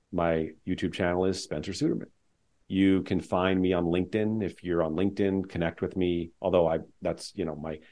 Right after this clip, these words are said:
I actually work in the I T industry. That's what I normally do Monday to Friday. Uh, flying is my big avocation. So that's, I sort of downplay the flying there a little bit, although I do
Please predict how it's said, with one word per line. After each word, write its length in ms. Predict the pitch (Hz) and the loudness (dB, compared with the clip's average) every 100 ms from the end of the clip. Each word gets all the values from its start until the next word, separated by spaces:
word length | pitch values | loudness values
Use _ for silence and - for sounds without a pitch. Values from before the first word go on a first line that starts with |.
| - - | -10 4
I 120 | 107 | 6
actually 400 | 139 - 120 104 | 6 6 4 6
work 340 | 95 104 - | 8 6 6
in 80 | 92 | 2
the 140 | 85 | 4
I 140 | 82 78 | 2 0
T 280 | - 98 101 | -2 -4 -2
industry. 540 | 107 98 113 110 110 | -2 -4 -4 -4 -4
That's 300 | 92 90 - | -4 -4 -2
what 120 | 90 | 0
I 100 | 80 | 0
normally 600 | 73 76 80 101 117 120 | -2 -2 2 2 2 2
do 240 | 110 120 120 | 0 0 0
Monday 300 | 113 113 113 | -2 0 -2
to 80 | 113 | -2
Friday. 520 | 113 117 120 120 117 - _ _ _ _ _ - | -4 -2 -2 -6 -10 -18 _ _ _ _ _ -12
Uh, 80 | - | -8
flying 380 | - 92 92 90 | -2 2 2 2
is 160 | 87 | 0
my 100 | 90 | -2
big 220 | 78 90 90 | 0 2 2
avocation. 600 | 82 82 85 87 92 85 | 2 0 -2 -4 -4 -2
So 320 | 98 87 87 | 2 2 2
that's, 320 | 95 92 - | 2 0 -2
I 60 | 95 | -6
sort 180 | - 98 | -2 0
of 80 | 85 | 0
downplay 460 | 85 85 87 90 | 0 0 0 -2
the 80 | 78 | -2
flying 400 | - 80 80 90 | -6 -6 -4 -2
there 140 | 95 | -2
a 40 | 92 | 0
little 180 | 95 92 | 0 4
bit, 140 | 98 | 4
although 160 | 92 87 | 4 2
I 40 | |
do 280 | 80 90 | 0 -2